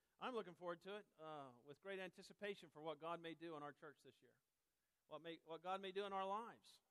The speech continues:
individually and as families. Um, this may not be the, the very best way to start off the year, but, uh, I wanna give you some very sobering statistics of what's going on in our nation today. We need kind of a,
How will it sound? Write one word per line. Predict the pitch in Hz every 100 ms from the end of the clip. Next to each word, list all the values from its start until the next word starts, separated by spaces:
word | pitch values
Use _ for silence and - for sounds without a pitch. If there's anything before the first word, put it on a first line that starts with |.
| _ -
individually | 170 175 220 156 151
and | 135 127
as | 123
families. | 208 202 196 127 - _ _ _ _ _ _ _ 156
Um, | 156 131 107 _ _ _ _ _ _ _ _
this | 196 233
may | 233
not | 226 180
be | 190
the, | 180 156 151
the | 170
very | 190 175
best | 196 240 220
way | 208
to | 170
start | - 196 185
off | 175 -
the | 170
year, | 190 226
but, | 185 160 _ _ _ _ 180
uh, | 185 180 160 156 160
I |
wanna | 214 247 226
give | 233 233
you | 233
some | 214 190
very | 208 196
sobering | - 226 233 214 214 190
statistics | - 180 - 262 196 - 160 -
of | 170
what's | 165 180 -
going | 202 190 185
on | 202 196
in | 190
our | 196
nation | 220 226 196
today. | 156 143
We | 160
need | 233 254 -
kind | 240
of | 226
a, | 165